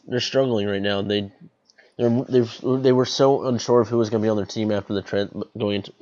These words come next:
during the transfer window, um, and now they're trying to get back to their groove. But Milan's just been firing on all cylinders. They won today two one. Roma also won two one today as well.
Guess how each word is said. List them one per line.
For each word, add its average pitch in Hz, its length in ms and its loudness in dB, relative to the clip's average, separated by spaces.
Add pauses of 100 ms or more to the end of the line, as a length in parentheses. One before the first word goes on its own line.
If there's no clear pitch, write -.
(100)
during 107 180 -2
the 95 60 -4
transfer 113 340 -4
window, 107 400 -2 (580)
um, 104 300 0
and 113 100 -2
now 113 200 0
they're 110 160 0
trying 135 260 0
to 127 80 2
get 117 80 0
back 110 220 0
to 107 80 -8
their 104 80 -4
groove. 101 420 -4 (400)
But 113 140 0
Milan's 120 480 2
just 104 140 -8
been 101 100 -6
firing 101 500 -4
on 98 320 -2
all 98 160 -2
cylinders. 101 440 -4
They 104 100 -4
won 104 160 -4
today 104 240 -2
two 107 200 -6
one. 98 440 -2 (380)
Roma 123 220 4
also 117 300 -2
won 113 100 2
two 123 160 -4
one 110 320 0
today 110 240 0
as 104 100 -2
well. 104 380 -2